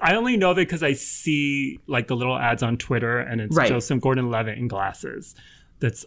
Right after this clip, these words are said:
Speaker 2: Oh,
Speaker 1: all I
Speaker 2: okay.
Speaker 1: know about this show. And now I know Deborah Winger is in it, which I did not know before. So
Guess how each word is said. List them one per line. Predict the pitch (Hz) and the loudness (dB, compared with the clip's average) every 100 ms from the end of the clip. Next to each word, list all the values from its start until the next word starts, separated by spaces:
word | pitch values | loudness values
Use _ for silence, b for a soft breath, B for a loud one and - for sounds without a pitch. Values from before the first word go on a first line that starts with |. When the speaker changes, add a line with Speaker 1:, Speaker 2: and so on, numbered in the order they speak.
| - | 2
Speaker 2:
Oh, | 359 - - | 4 6 4
Speaker 1:
all | 135 | 4
I | |
Speaker 2:
okay. | 135 | 2
Speaker 1:
know | 127 | 0
about | 117 110 98 | 0 -2 -6
this | - - | -8 -12
show. | - - - - _ _ | -12 -14 -18 -20 _ _
And | 156 156 | 0 4
now | 151 160 | 4 4
I | 156 | 4
know | 147 139 | 4 4
Deborah | 151 135 117 | 4 2 0
Winger | 113 107 104 92 | 0 -4 -6 -8
is | 95 120 | -12 -16
in | 110 | -18
it, | - | -10
which | - - | -6 -4
I | 117 | -2
did | 127 113 | -2 -2
not | 104 | -4
know | 101 92 | -8 -12
before. | 92 - - - | -14 -14 -20 -20
So | - 113 98 104 - | -12 -10 -8 -8 -12